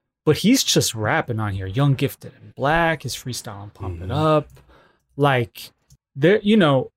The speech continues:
Speaker 1: <sighs> it's not that this is the greatest mixtape necessarily, but it's like now this notion, like, and of course this is, like, packaged with, uh, those first Reeboks he did, right?
Speaker 2: Yep.
Speaker 1: So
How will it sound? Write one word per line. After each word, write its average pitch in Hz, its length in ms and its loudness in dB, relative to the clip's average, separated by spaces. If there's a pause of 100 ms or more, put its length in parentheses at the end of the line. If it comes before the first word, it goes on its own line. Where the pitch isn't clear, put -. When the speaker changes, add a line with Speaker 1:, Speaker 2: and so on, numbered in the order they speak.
(120)
Speaker 1:
<sighs> - 960 -12
it's - 240 0
not 175 360 2 (280)
that 143 340 0
this 139 200 0
is 117 160 -4
the 127 80 -2
greatest 131 580 0
mixtape 117 360 -4
necessarily, 107 600 -4
but 110 160 -6
it's - 160 -6
like 120 220 -2
now 170 640 2 (100)
this 143 300 -2
notion, 143 440 0
like, 139 260 0
and 151 100 0
of 139 100 -4
course 202 200 4
this - 200 -2
is, 147 100 -2
like, 135 200 0
packaged 160 440 -2
with, 131 360 -2 (480)
uh, 131 280 2
those 127 260 -2
first - 300 2
Reeboks 135 460 -2
he 123 60 -12
did, - 200 -14 (140)
right? 120 260 2 (720)
Speaker 2:
Yep. 98 320 0 (140)
Speaker 1:
So 147 480 2